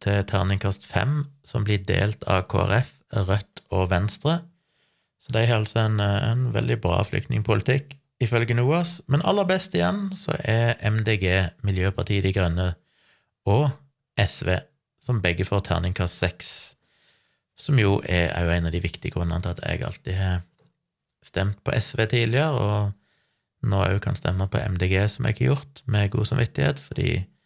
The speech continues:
de både er best sannsynligvis på, eh, ja, så,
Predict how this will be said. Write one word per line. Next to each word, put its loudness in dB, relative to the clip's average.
de -4
både -2
er 0
best -4
sannsynligvis -4
på, -4
eh, -2
ja, -6
så, -12